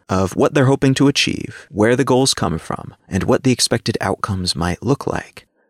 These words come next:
Food is integral to the success or failure of our global biome and our role in that ecosystem. Managing our production and consumption of that food allows us to make large-scale changes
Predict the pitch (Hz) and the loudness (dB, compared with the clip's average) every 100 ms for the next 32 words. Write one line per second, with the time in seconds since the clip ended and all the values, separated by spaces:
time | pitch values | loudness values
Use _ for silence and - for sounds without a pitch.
0 | _ - - 123 127 139 127 - 120 117 | _ -18 -2 4 6 4 4 2 4 4
1 | - 127 151 107 - - 101 - _ - | 2 0 0 -2 -4 -6 -10 -18 _ -4
2 | 92 104 - - 131 - 104 107 - 139 | 0 0 0 0 0 0 -2 -2 -2 0
3 | 147 101 - - _ 110 98 110 110 92 | 0 0 -4 -8 _ -2 0 0 0 2
4 | 104 120 120 117 117 113 - _ - 98 | 2 4 4 2 2 -2 -8 _ -12 -4
5 | 92 107 117 64 50 - - - 95 95 | 0 0 0 -2 -6 -14 -14 -2 -2 0
6 | 101 104 95 98 127 92 110 110 95 104 | 0 0 2 2 2 2 0 -2 -2 0
7 | - 160 - - - - - - _ _ | -2 -4 -2 -2 -4 -8 -14 -18 _ _
8 | _ - 107 127 147 135 135 - 113 - | _ -2 2 4 4 2 2 0 -2 0
9 | 120 117 - 107 90 95 95 - 196 180 | -2 0 -2 -2 -2 -4 -2 0 0 0
10 | 95 - 127 123 123 - - 156 - - | -2 0 0 0 -2 0 2 4 4 0
11 | 69 123 139 139 - 120 117 - 107 110 | -2 0 2 2 0 0 -2 0 0 0
12 | 113 - 113 110 - 151 170 131 64 - | 0 0 2 2 0 2 2 2 -2 -4
13 | - | -10